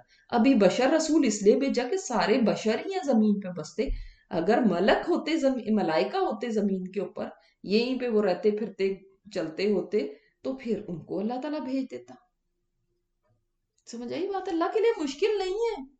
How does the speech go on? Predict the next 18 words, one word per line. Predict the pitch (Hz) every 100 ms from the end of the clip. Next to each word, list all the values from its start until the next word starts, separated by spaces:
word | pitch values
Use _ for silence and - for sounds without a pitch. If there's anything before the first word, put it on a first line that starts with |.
| _ _ _ _ _ _ _ _ -
फरिश्ते | 175 180 - 269
तो | 359
वैसे | 269 240 320
भी | 359
जमीन | 339 302 302 302
पे | 311
आते | 220 240 285
जाते | 285 311
रहते | 320 254 277
हैं, | 294 - _ _ -
लेकिन | 247 339 311
पैगंबर | - 277 254 214 226 226 415 453
फरिश्ता | 330 311 269 440 466 381
बना | 277 233
के | 254
क्यों | - 240 233
नहीं | 220 208
भेजा? | 202 180 180 185